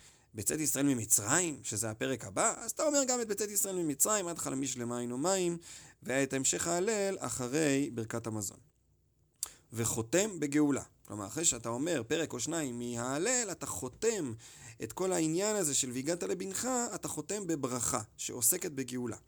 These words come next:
רבי טרפון אומר, "אשר גאלנו וגאל את אבותינו ממצרים." ולא היה חותם.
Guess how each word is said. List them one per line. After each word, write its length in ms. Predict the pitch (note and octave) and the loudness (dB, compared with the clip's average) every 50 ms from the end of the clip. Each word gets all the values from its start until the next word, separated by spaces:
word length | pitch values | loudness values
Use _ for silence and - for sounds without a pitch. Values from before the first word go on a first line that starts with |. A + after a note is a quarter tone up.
| _ - - - - - - - | _ -20 -18 -18 -18 -18 -8 -4
רבי 180 | B2+ D3 F#3 F#3 | 0 2 2 2
טרפון 340 | - C3 A#2 A2 A#2 A2+ | 2 -2 -4 -4 -4 -4
אומר, 280 | G2+ F#2 A#2+ F#3+ A#3 A#3 A#3+ B3 | -4 -2 0 0 0 0 0 -4
"אשר 240 | - - C3 B2 | -4 -2 0 -2
גאלנו 540 | A#2+ A2 A2 G2+ G2+ A2 D#3 G#3+ A#3+ A#3+ A3+ F#3+ | 0 0 -2 -2 0 2 2 2 2 2 0 -2
וגאל 300 | C#3 - A#2 C3+ F#3 G3 | -2 -2 0 0 2 0
את 120 | F3 - | 0 -2
אבותינו 400 | C3+ A#2+ A#2 A2+ A#2 D3+ F3 F3 | -2 -4 -4 -2 0 0 0 2
ממצרים." 580 | D#3+ C#3 B2+ B2 A#2+ A#2 - G#2+ G#2+ G2 E2+ F2 - _ _ - | 2 2 0 0 2 2 2 2 2 -4 -8 -12 -16 _ _ -8
ולא 280 | D3+ F3+ A#3 C4+ B3 | -4 0 2 4 4
היה 140 | C4 B3+ A#3 | 4 2 2
חותם. 340 | - - G3 - E3 D3+ | 0 -4 -2 -2 -2 -2